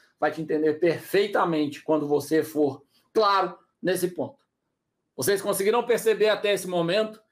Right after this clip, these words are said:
que não há milagre, há sim um processo construtivo, evolutivo,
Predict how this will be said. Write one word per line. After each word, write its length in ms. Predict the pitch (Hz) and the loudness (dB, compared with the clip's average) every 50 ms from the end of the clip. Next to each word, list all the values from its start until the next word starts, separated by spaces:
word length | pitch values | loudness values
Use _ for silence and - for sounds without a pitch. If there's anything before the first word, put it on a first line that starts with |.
| _ _ _ _ - | _ _ _ _ -4
que 80 | 226 | -2
não 180 | 233 240 226 220 | 0 2 2 2
há 60 | 220 | 0
milagre, 760 | 220 226 233 226 214 196 185 175 165 139 127 131 123 120 - _ _ _ _ _ _ _ _ _ _ _ _ _ _ _ | 0 0 2 2 2 2 2 0 -2 -4 -6 -10 -10 -10 -14 _ _ _ _ _ _ _ _ _ _ _ _ _ _ _
há 160 | - 196 214 208 | -2 0 0 0
sim 540 | - - - 226 220 202 170 127 - - _ - | -2 -4 -4 -4 -4 -2 -4 -6 -8 -12 _ -4
um 120 | 175 202 | -2 0
processo 680 | 170 202 202 190 180 - - 208 208 196 202 - 175 180 | 2 2 2 2 0 0 0 0 0 0 0 -2 -6 -4
construtivo, 1160 | - 214 226 262 277 254 - - 277 277 269 269 - - 202 196 175 156 127 123 127 120 - _ _ _ _ | 0 0 2 2 2 2 0 -2 -4 -4 -4 -4 -4 -4 -2 0 0 0 0 -2 -6 -8 -10 _ _ _ _
evolutivo, 1300 | - 208 247 277 262 214 196 233 233 240 240 233 185 - - - 180 196 185 165 139 123 120 117 - | 2 4 4 4 4 2 2 2 2 2 2 0 -6 -6 -10 -8 -4 0 0 0 0 -2 -8 -14 -18